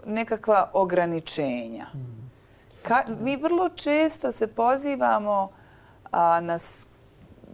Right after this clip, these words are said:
Speaker 1: korištenje ili na svoja prava, a da uđemo u zonu kršenja nekih tuđih prava, ako sam se uopće dobro izjasnila,
Speaker 2: Mhm,
Speaker 1: a, a,
Speaker 2: mhm.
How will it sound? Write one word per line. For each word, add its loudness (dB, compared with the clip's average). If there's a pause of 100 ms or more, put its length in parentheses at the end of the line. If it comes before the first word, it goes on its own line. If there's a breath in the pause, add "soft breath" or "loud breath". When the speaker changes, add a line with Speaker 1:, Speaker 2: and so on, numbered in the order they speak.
(240)
Speaker 1:
korištenje 0
ili -2
na 0
svoja 4 (140)
prava, 6
a 6
da 2
uđemo 0
u -2
zonu 2
kršenja 0
nekih -4 (400 soft breath)
tuđih 0
prava, 4
ako -2
sam -8
se -6
uopće -10
dobro 0
izjasnila, 2
Speaker 2:
Mhm, -2
Speaker 1:
a, 2
a, 2
Speaker 2:
mhm. -10